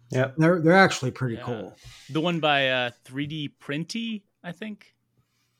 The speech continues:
Speaker 2: It, it
Speaker 3: Um,
Speaker 2: could be. I don't know.
Speaker 3: I saw he released a new design on, uh, it was penguins, I think. So
Speaker 2: Yeah, I
Speaker 3: I'll,
Speaker 2: saw that.
Speaker 3: I'll have to try that one out.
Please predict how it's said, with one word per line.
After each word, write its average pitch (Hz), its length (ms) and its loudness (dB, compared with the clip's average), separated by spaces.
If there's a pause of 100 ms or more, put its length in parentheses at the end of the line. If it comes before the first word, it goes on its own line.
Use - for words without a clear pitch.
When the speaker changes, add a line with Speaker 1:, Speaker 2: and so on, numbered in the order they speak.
Speaker 2:
It, 131 220 -6
it - 40 -16
Speaker 3:
Um, 107 260 -2
Speaker 2:
could 104 240 -6
be. 104 200 -6
I 101 140 -8
don't 98 220 -10
know. 95 40 -6
Speaker 3:
I 131 40 0
saw 143 240 2
he 156 160 2
released 139 560 0
a 127 120 -6
new 123 140 -2
design 113 540 -2
on, 98 420 -6
uh, 87 380 -6 (100)
it 104 60 -12
was 95 380 -10 (580)
penguins, 123 720 -2
I 107 60 -12
think. - 360 -14
So 87 480 -12
Speaker 2:
Yeah, 160 260 4
I 123 120 -4
Speaker 3:
I'll, 131 60 -4
Speaker 2:
saw 127 260 -4
that. 110 80 -4
Speaker 3:
I'll 107 80 -6
have 107 120 -8
to 107 80 -18
try 104 220 -4
that 95 180 -6
one 92 120 -8
out. 87 180 -10